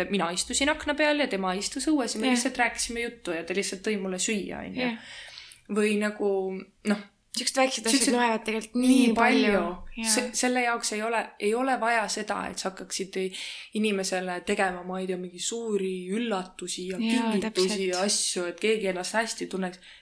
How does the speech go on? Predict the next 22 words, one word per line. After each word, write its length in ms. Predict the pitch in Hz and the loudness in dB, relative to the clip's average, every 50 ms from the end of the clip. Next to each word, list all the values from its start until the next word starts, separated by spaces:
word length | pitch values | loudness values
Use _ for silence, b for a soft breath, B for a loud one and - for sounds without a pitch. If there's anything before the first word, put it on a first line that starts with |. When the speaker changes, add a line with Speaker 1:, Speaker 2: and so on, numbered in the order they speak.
| B B | B B
Speaker 1:
Ei, 200 | 226 226 208 185 | 0 0 0 2
tegelikult 320 | 190 - 214 220 208 - 190 | 0 0 0 0 -2 -2 -6
need 120 | 190 185 | -4 -2
Speaker 2:
Pole 120 | 294 294 | 0 2
Speaker 1:
on 60 | 285 277 | 2 2
need 80 | 277 | 4
Speaker 2:
lihtsalt 180 | 262 262 254 247 | 4 4 4 4
Speaker 1:
kõige 120 | 247 247 | 4 4
Speaker 2:
olemas 180 | 233 226 220 208 | 4 2 2 0
Speaker 1:
lihtsam-, 260 | 208 208 202 202 214 | -2 -2 -2 -4 -4
Speaker 2:
nagu, 120 | - 214 | -2 0
Speaker 1:
jah. 140 | 214 208 208 | 0 2 2
Speaker 2:
jah, 140 | 226 220 - - - - 262 | 0 -2 -6 -12 -12 -4 -2
hetkes 540 | 262 262 262 - - - 196 202 - - | -2 -2 -2 -8 -10 -10 -10 -10 -10 -10
nagu. 160 | 247 240 226 220 | -10 -8 -4 -2
Speaker 1:
Jaa, 180 | 220 214 214 202 202 - | -2 -2 -2 -4 -6 -4
need 160 | 214 214 214 226 | -4 -2 0 0
on 120 | 226 226 | 0 0
need 180 | 220 208 220 - | -2 -4 -4 -2
kõige 300 | 240 247 240 220 196 185 | -2 -2 0 0 -2 -2
lihtsamad 580 | 190 185 185 - - - 170 175 175 175 180 | -2 -4 -6 -8 -8 -8 -8 -12 -12 -14 -10
asjad. 340 | - - - 170 170 - | -10 -10 -10 -10 -10 -12